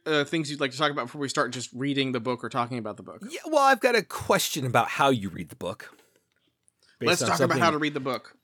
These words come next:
Speaker 2: Based on something you texted me last night, are you waiting till the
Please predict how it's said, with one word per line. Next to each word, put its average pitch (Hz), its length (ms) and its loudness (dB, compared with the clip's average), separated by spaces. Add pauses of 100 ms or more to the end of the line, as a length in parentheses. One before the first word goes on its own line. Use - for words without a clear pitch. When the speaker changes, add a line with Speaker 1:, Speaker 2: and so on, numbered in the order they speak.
(160)
Speaker 2:
Based 196 220 2
on 208 80 4
something 185 200 2
you 156 100 0
texted - 260 2
me 151 140 2
last 139 260 2
night, 151 360 2
are 120 80 -2
you 123 280 -4
waiting 156 380 -2
till 139 240 0
the 117 200 -4